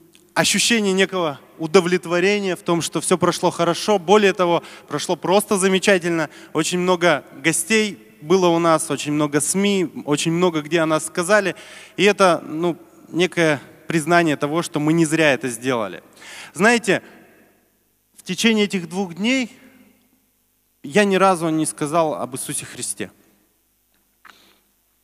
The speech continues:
Но я думаю, что в этом нет ничего страшного. Знаете почему?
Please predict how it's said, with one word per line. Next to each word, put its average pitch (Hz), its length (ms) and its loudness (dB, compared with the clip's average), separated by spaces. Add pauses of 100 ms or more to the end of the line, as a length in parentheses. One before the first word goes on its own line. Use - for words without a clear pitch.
(1080)
Но 170 720 0
я 170 260 0
думаю, 160 280 -2
что 143 280 -2 (140)
в 139 100 -2
этом 151 260 0
нет 156 140 0
ничего 131 320 -8
страшного. 110 640 -8 (840)
Знаете 240 300 4
почему? 156 480 -6